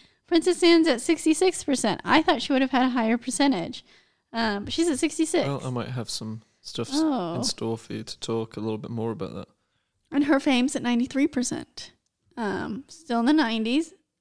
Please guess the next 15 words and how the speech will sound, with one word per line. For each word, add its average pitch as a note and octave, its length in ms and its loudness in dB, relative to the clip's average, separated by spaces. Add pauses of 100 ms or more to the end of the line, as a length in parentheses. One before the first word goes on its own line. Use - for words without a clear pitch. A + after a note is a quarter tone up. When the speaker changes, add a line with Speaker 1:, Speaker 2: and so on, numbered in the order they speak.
Speaker 1:
After B3+ 280 2
that, B3 300 6
it's B3 180 0
William B3 720 4
and G4+ 300 6
Kate, C#4 640 2 (500)
or A#3 160 6
Princess B3+ 400 0
Catherine, B3 540 2
both C4 200 2
at - 120 -6
sixty-five C4+ 640 4
percent. A#3+ 720 0 (220)
Speaker 2:
Mm-hmm. A#2 480 -12
Speaker 1:
Um, A3 640 0